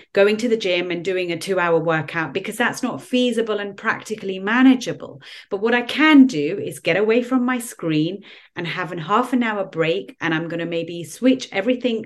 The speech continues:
off, as in away from technology, and just get some fresh air." And the research shows again that twenty minutes of just walking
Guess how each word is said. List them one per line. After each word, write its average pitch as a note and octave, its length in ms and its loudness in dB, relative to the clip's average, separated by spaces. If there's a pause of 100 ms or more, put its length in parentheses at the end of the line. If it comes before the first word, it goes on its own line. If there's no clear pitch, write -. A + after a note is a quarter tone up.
off, F#3+ 300 -6
as F#3+ 120 -8
in E3+ 240 -6
away F3+ 360 0
from A#3+ 240 -2
technology, F3+ 800 -6 (180)
and D4 140 4
just F4 160 -2
get C4+ 160 0
some A3+ 120 -4
fresh - 380 -6
air." C#3+ 320 -6 (280)
And A#3+ 140 4
the B3+ 80 6
research C4 520 2
shows G#3 320 -2
again F3 240 -10
that - 160 -10
twenty B3+ 340 6
minutes G#3 400 -2
of F3+ 200 -10
just A#3 260 -4
walking F#3 640 4